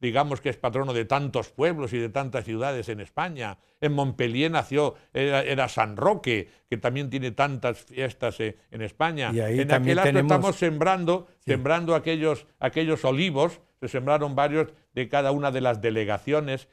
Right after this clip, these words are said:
Speaker 1: que compuso aquel viaje, que tenía como objeto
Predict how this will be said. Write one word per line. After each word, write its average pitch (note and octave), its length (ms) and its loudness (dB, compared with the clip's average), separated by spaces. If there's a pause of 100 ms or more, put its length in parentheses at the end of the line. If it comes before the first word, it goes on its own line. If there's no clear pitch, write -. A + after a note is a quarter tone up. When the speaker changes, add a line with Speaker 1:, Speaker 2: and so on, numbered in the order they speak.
(140)
Speaker 1:
que A#2+ 120 -4
compuso C#3 680 -2 (160)
aquel D#3 340 0
viaje, B2+ 600 -2 (800)
que D3 80 2
tenía F3+ 400 0
como C#3 240 4
objeto C3 600 -2